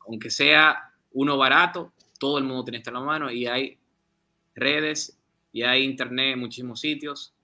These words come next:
y lo pueden usar, etcétera, etcétera. De hecho, el pobre dominicano a veces hasta deja de comer para tener internet, para que entiendan. Siempre tienen, tienen, tienen acceso a las redes. O sea, eso es algo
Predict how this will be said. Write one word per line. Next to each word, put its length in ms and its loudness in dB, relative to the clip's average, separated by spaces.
y 220 -4
lo 120 -4
pueden 220 -8
usar, 360 -4
etcétera, 300 -14
etcétera. 360 -12
De 100 0
hecho, 160 -2
el 140 -4
pobre 180 -4
dominicano 600 -6
a 100 0
veces 160 -2
hasta 180 -2
deja 200 -2
de 80 4
comer 280 -2
para 160 -4
tener 140 -8
internet, 300 -12
para 160 -2
que 60 -8
entiendan. 340 -12
Siempre 340 0
tienen, 400 -2
tienen, 640 0
tienen 280 2
acceso 280 -6
a 80 -6
las 80 -14
redes. 360 -10
O 40 -12
sea, 160 -6
eso 200 -6
es 240 -2
algo 520 -8